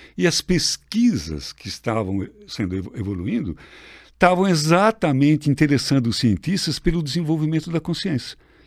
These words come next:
E o Terence McKenna tem uma teoria, que é a teoria do macaco chapado. Tem um outro cara que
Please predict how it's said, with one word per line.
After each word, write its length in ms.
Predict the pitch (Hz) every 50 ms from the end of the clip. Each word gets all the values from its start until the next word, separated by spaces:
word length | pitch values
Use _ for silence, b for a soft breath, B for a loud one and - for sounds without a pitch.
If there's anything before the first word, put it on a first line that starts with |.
| b
E 60 | - 185
o 60 | 185
Terence 340 | - 226 233 220 151 - -
McKenna 440 | 135 98 - - 135 143 131 101 87
tem 160 | - - 139
uma 220 | 160 143 98 85
teoria, 440 | - - 85 64 71 80 113 110 76 B B B B B B B B
que 100 | - -
é 40 | -
a 20 |
teoria 340 | - - - 123 123 139 139
do 120 | 127 131
macaco 520 | 123 131 - - - - 170 165 156 - -
chapado. 680 | - - 160 - - - 87 73 69 58 64 64 57 b b b b b b b b b b b
Tem 140 | - 214
um 200 | 214 175 131 120
outro 280 | 135 190 - - - 113
cara 440 | - - - 135 127 139 120 98 98
que 120 | - -